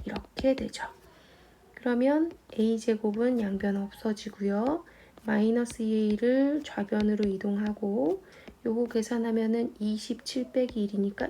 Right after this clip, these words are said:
이십육이 되어서 A는 십삼 하고 하나 얻어지게 되겠다. 자, A값 얻어졌어요. 두 개. 그 다음에 이제 세 번째,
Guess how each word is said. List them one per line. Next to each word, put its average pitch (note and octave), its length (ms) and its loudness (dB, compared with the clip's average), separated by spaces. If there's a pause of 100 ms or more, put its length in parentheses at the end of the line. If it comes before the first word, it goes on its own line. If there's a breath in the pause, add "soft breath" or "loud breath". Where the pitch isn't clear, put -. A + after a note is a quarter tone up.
(100)
이십육이 G3+ 680 2
되어서 A3 720 0 (520 loud breath)
A는 G#3 480 2
십삼 A3+ 720 -2 (220)
하고 D#4 420 0
하나 B3 380 -2 (160)
얻어지게 G#3 580 -2
되겠다. - 500 -16 (500 loud breath)
자, - 140 0
A값 G#3 280 4
얻어졌어요. G#3 640 0
두 G#3 140 -6
개. A#3 420 2 (420 loud breath)
그 - 120 0
다음에 C#4+ 240 6
이제 A3+ 140 2
세 C4+ 180 4
번째, A3+ 640 0